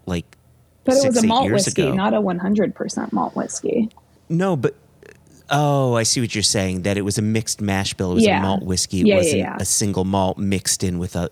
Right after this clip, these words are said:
Speaker 1: gotcha.
Speaker 2: Yeah, yeah,
Speaker 1: Yep.
Speaker 2: yeah.
Speaker 1: Okay.
Speaker 2: Um,
Speaker 1: Okay.
Speaker 2: anyway, I, I, I think we might see more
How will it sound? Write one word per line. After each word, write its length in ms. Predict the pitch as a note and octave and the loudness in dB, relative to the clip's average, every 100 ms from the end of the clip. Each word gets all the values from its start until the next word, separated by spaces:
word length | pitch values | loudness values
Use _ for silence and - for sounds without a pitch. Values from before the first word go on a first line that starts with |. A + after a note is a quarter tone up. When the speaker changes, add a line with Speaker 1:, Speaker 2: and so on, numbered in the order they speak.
| - | -6
Speaker 1:
gotcha. 380 | F#2+ D#2+ - C#2+ | -6 -4 -6 -2
Speaker 2:
Yeah, 120 | G3 | -2
yeah, 180 | E3 D3 | 0 -2
Speaker 1:
Yep. 40 | - | -4
Speaker 2:
yeah. 180 | - G3 - - | -6 -10 -12 -14
Speaker 1:
Okay. 180 | - D3 - - _ - | -14 -14 -16 -20 _ 0
Speaker 2:
Um, 320 | B3 A#3+ A#3 A3+ | 2 2 2 0
Speaker 1:
Okay. 60 | - _ _ | -4 _ _
Speaker 2:
anyway, 580 | C4+ D4 A3 F#3+ F#3 F#3 | 0 2 2 2 -2 -2
I, 180 | - G#2 - - - | -4 -6 -8 -14 -8
I, 220 | G3+ - - | -4 -4 0
I 160 | A#3 | 0
think 440 | A#3 - A#3 A3 - - - | 0 -2 -2 -2 -6 -16 -8
we 340 | A3+ G3 G#3+ | -2 2 2
might 320 | G3+ G3 F#3+ | 4 2 0
see 340 | - - G3 F#3 | -4 -2 0 2
more 500 | F#3 F3+ E3+ E3+ | 0 0 -2 -4